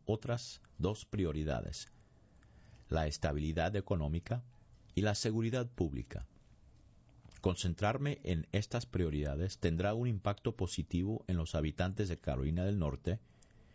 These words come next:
y ellos ganarán en se-, seguridad y confianza en el gobierno. Por favor, elija uno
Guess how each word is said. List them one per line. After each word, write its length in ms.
y 100
ellos 240
ganarán 560
en 140
se-, 260
seguridad 640
y 80
confianza 720
en 80
el 80
gobierno. 520
Por 140
favor, 360
elija 380
uno 300